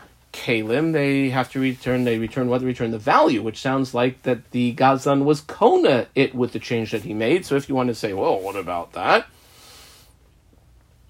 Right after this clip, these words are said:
Mishum, well, the reason we said that was 'cause of the takanas hashavim, the, uh, m-, more smooth functioning society will be with that in place,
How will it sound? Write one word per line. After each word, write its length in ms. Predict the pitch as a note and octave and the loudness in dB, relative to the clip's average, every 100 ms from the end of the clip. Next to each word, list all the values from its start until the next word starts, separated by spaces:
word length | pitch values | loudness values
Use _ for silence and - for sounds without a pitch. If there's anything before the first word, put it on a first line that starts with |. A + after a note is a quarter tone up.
| _ | _
Mishum, 760 | B2 A2+ - A3+ A3+ F3+ F3 C#3 | 0 0 0 4 4 4 0 0
well, 120 | A2+ | 0
the 100 | A2 | 2
reason 320 | C3+ C3 C#3+ | 0 0 0
we 120 | C3+ | -2
said 220 | B2+ E3 | 0 -2
that 320 | F#3+ G3 - C#3 | 2 0 0 -4
was 920 | C3+ C#3+ D3+ D3 C#3+ - - - - _ _ _ | -2 2 2 0 -2 -6 -10 -14 -18 _ _ _
'cause 200 | C#3+ C#3 | -4 -4
of 160 | C3+ B2+ | -4 -2
the 280 | B2+ B2 - _ _ | 0 -2 -8 _ _
takanas 880 | - D#3+ D#3+ - - G#3 G3+ E3+ - | -2 2 2 0 -4 -2 2 2 2
hashavim, 560 | D3+ - C3 G2 F2 - - - - - | 0 4 4 4 -6 -16 -20 -20 -20 -4
the, 400 | C3 C3 C3 B2+ | 2 4 6 6
uh, 300 | A#2+ A#2+ A#2 A#2 - _ _ _ - | 6 6 2 -4 -18 _ _ _ -6
m-, 560 | D3 C#3+ D3 D3 D3 C#3+ | -2 0 0 0 0 2
more 280 | D#3 E3+ A#3 | 4 4 4
smooth 640 | - - F#3 G#3 A3+ A3 | -2 -4 2 4 4 0
functioning 560 | - G3+ G3 - C3 | 0 0 0 -2 -2
society 540 | A#2+ B2+ - D#3 E3 D#3+ | -2 -2 0 2 2 2
will 160 | F3 | 2
be 240 | E3+ A3+ G3+ | 0 -4 -2
with 600 | E3 E3+ - C3 B2 A#2+ | 0 0 -2 -8 -4 4
that 240 | D#3 D3 C#3+ | 4 4 2
in 200 | C3+ D3 | 0 0
place, 460 | - A#3 G3 - | 0 2 0 -4